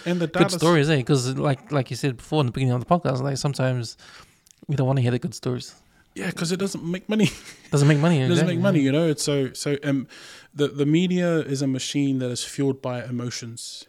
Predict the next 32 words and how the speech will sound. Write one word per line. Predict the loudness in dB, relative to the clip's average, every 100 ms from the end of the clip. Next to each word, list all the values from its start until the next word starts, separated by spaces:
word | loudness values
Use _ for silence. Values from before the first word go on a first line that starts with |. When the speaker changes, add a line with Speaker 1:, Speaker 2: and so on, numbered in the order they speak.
| -12
Speaker 1:
You | -8
know, | -6 -6
the | -4
more | -6 -6
sad, | -6 -4 -4 -6 -6
the |
more | -8 -6
angry | -6 -6 -6 -6 -6
are, | -6 -10 -12 _ -6
angry | -4 -4 -4
we | -2 -2
are, | -4 -8 -12 -16 _
then, | -8 -6 -6 -10 -18 -20 -20 _ _ -8
you | -6
know, | -6
if | -10 -12 -10
you, | -8
bro, | -4
if | -4 -2
you |
go, | 2 2
if | 2
you | -2
jump | 0 0 0
on | -2
the | -4
Facebook | -8 _ -8 -8 -8 -8
now | -6
and | -4 -4
you |
watch | -6 -8 -10
the | -10 -12